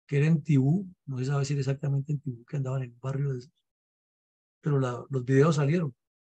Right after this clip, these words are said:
y que a la policía le han dado la orden de no salir por disposición del señor Petro. Todo eso se dice, puede que no sea tan cierto, pero algo tiene el rumor de cierto.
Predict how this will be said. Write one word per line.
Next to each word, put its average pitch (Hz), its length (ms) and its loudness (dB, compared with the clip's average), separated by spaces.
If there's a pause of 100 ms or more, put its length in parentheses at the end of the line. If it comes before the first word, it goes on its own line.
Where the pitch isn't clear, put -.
(140)
y 143 120 -8
que 147 100 -8
a 139 60 0
la 135 100 -2
policía 135 320 0
le 165 80 2
han 170 80 2
dado 165 140 4
la 147 100 4
orden 151 240 0
de 143 80 0
no 135 100 0
salir 151 340 -2
por 135 220 -10 (540)
disposición 143 520 0
del 160 100 0
señor 139 240 0
Petro. 190 260 0 (340)
Todo 175 180 4
eso 190 120 6
se 165 80 4
dice, 156 460 0 (640)
puede 147 240 0
que 143 100 -4
no 127 100 -2
sea 143 140 0
tan 165 180 2
cierto, 143 380 -2
pero - 260 -10 (180)
algo 160 340 4
tiene 139 420 -2 (680)
el 139 120 -2
rumor 131 380 -2
de 143 100 0
cierto. 139 480 -2